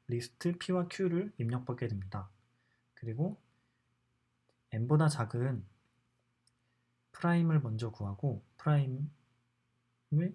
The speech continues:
먼저 구합니다. 그리고 프라임이 소수를 의미하죠. 일과 자기 자신으로만 나누어 떨어지는 수.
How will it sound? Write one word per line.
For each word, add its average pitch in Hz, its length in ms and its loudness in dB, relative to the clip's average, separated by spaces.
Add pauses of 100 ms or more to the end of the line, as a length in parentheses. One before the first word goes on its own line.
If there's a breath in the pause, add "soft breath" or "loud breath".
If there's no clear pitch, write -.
(240)
먼저 113 280 -4
구합니다. 101 480 -6 (1160)
그리고 117 500 -2 (880)
프라임이 160 1300 0
소수를 202 460 0
의미하죠. 110 520 -2 (360)
일과 151 280 4
자기 120 240 -4
자신으로만 131 840 0
나누어 117 320 -2
떨어지는 131 420 0
수. 107 220 -8